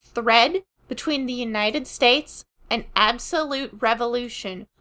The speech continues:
whether towards open fascism or actual socialism. Bernie Sanders is the one centrist left in the country, and they keep calling him too radical, and all I can think is,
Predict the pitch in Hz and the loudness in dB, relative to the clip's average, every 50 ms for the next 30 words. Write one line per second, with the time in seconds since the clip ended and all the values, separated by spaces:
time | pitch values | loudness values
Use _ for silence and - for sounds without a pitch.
0 | _ - - 208 233 240 240 240 247 254 - - 269 240 233 233 226 220 220 220 | _ -2 4 6 6 6 6 6 2 2 0 -4 -2 4 6 8 8 8 6 4
1 | - - - 202 202 202 - 254 254 269 - - 311 311 320 349 359 - - 262 | 0 4 4 4 4 4 2 -2 -2 -2 4 8 10 10 10 10 8 6 2 0
2 | 240 233 226 226 226 226 233 240 _ _ _ _ - 269 285 254 254 247 240 240 | 2 2 2 0 0 0 -2 -4 _ _ _ _ 0 2 4 6 8 6 6 4
3 | - - - _ _ - 185 190 - - - - 240 220 226 240 240 - - 269 | 2 -8 -20 _ _ 4 4 4 4 0 -6 -6 -4 -2 -2 -4 -2 0 2 2
4 | 269 285 - - 254 214 208 185 190 - 196 190 190 202 202 - _ _ _ _ | 2 2 0 -4 -4 -4 -4 -4 -6 -8 -12 -16 -16 -16 -18 -20 _ _ _ _
5 | _ _ - 214 220 254 285 370 403 392 - - 392 392 392 359 302 277 240 - | _ _ 0 2 2 2 2 0 -4 -6 -6 -4 -4 -2 -2 -2 -2 -2 -4 -4
6 | 233 247 247 - - - 240 262 226 185 190 208 208 220 220 285 359 381 392 - | -6 -6 -6 -6 -8 -8 -6 -6 -8 -8 -4 2 4 4 6 4 4 0 -4 -2
7 | - - 370 370 381 370 - - 247 214 214 - - - - 202 202 196 - - | 0 2 2 2 2 -2 -4 0 0 0 0 -2 -8 -6 -2 0 0 0 -2 -4
8 | 247 247 277 320 - - 403 415 427 427 - - 262 240 233 233 233 - - - | -8 -6 -6 -6 0 2 4 4 4 2 -2 0 0 0 0 0 -4 -8 -16 -16
9 | - - - 254 247 233 233 233 - - 311 330 - - - - - 415 427 440 | -12 -8 -4 -2 0 0 0 0 -2 -2 -2 -2 -2 -2 -2 2 6 6 6 6
10 | 415 381 339 285 285 254 262 269 254 - - - 302 277 330 285 311 330 370 453 | 4 -2 -6 -6 -6 -6 -6 -6 -8 -8 -6 -6 -4 -4 0 6 8 10 10 10
11 | 427 339 - - 254 202 196 196 - - - - - - - 220 220 - - 262 | 8 6 2 2 0 0 0 -2 -6 -10 -18 -16 -4 0 2 2 4 8 8 10
12 | 302 403 440 381 381 359 - - 320 302 - - 403 403 415 403 - 262 240 226 | 10 10 8 4 2 0 -2 -4 -6 -6 -4 -4 -4 -4 -4 -4 -4 -2 -2 -4